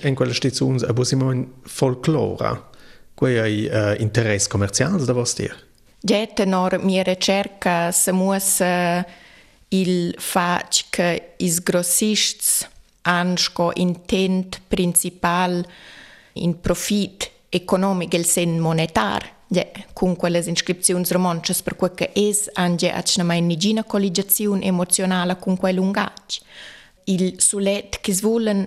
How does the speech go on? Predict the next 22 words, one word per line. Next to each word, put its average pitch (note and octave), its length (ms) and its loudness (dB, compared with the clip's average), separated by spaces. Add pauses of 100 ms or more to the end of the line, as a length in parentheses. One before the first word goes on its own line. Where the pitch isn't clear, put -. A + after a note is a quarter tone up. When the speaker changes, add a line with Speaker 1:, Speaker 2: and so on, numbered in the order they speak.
Speaker 2:
ai E3+ 560 0 (260)
satisfa F#3+ 1120 0 (600)
as F3 200 0
basegns F3+ 920 0
della E3+ 300 0
clientela, E3 760 0
ad E3+ 160 0
il F3 120 2
basegn F#3 600 2
della F3+ 300 0
clientela F#3 920 0
romoncia F3+ 1200 0
ai F3 520 0 (240)
da F#3 160 0
deve F3+ 360 0
se F#3+ 560 0
il F3 80 -2
agen E3 380 2
lungac D#3+ 760 0
e E3+ 100 -2
la D#3+ 120 0
staziun. - 600 -2